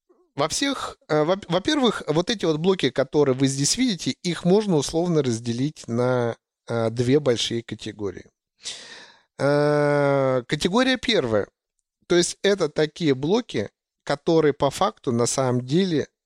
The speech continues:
обновлять очень трудно. Э, и они выбираются таким образом, чтобы у вас было как можно меньше желания их, э, хотеть обновлять.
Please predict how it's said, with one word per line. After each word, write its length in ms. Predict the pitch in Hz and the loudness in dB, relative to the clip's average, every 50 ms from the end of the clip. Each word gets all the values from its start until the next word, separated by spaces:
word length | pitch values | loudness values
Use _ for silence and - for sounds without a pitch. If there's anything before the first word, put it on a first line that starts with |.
| _ _ _ _ _ _ _ _ _ _ _ _ _ _ _ _ _ _ _ _ _ _ _ _ _ _ _ _ _ _ _ - | _ _ _ _ _ _ _ _ _ _ _ _ _ _ _ _ _ _ _ _ _ _ _ _ _ _ _ _ _ _ _ -4
обновлять 500 | - 120 127 127 120 117 127 151 151 - | -4 -2 0 0 0 0 0 0 0 -2
очень 260 | 123 - - - 117 | -6 -8 -8 -10 -10
трудно. 340 | - - 98 90 85 87 82 - - _ _ _ _ _ _ _ _ _ _ _ _ _ _ _ _ _ _ _ - - - _ _ _ _ _ _ _ _ _ _ _ _ _ _ | -8 -8 -10 -10 -10 -12 -16 -18 -20 _ _ _ _ _ _ _ _ _ _ _ _ _ _ _ _ _ _ _ -20 -20 -20 _ _ _ _ _ _ _ _ _ _ _ _ _ _
Э, 480 | - 135 131 139 139 139 139 139 135 127 - - | -4 0 0 2 2 2 2 2 0 0 -2 0
и 80 | 143 | 0
они 240 | 143 151 180 214 233 | 0 0 0 0 0
выбираются 540 | 202 202 170 180 185 202 202 185 170 - 165 | 0 2 2 2 2 2 0 -2 -2 -4 -2
таким 360 | 170 170 - - 202 175 180 | -2 -2 -2 -2 0 2 2
образом, 300 | 214 226 202 170 156 143 | 2 0 0 0 -2 -2
чтобы 300 | - - - 143 151 151 | -2 -4 -8 -6 -4 -2
у 20 | |
вас 240 | 151 156 156 131 135 | 0 2 2 0 0
было 300 | 135 160 190 202 190 156 | -2 -2 -2 0 0 0
как 240 | - - 135 - - | 0 -2 -4 -2 0
можно 260 | 156 151 139 139 143 139 | 0 0 0 2 0 0
меньше 400 | 143 147 147 143 135 - 127 107 | 0 0 0 0 -2 -2 -4 -2
желания 600 | 113 117 110 120 135 147 147 131 113 110 117 123 | -2 0 0 0 0 0 -2 -4 -4 -6 -6 -8
их, 200 | - _ - _ _ _ _ - | -10 _ -20 _ _ _ _ -10
э, 680 | - 104 107 104 104 104 104 101 101 98 95 95 92 - _ _ _ _ _ _ _ _ _ _ _ _ _ - | -8 -6 -4 -4 -4 -4 -4 -6 -6 -8 -8 -10 -12 -14 _ _ _ _ _ _ _ _ _ _ _ _ _ -12
хотеть 400 | - - 120 - - 120 - - | -6 -6 -6 -4 -4 -6 -4 -4
обновлять. 640 | 101 95 107 104 95 92 90 - - _ _ _ | -4 -2 -2 -4 -4 -4 -8 -12 -16 _ _ _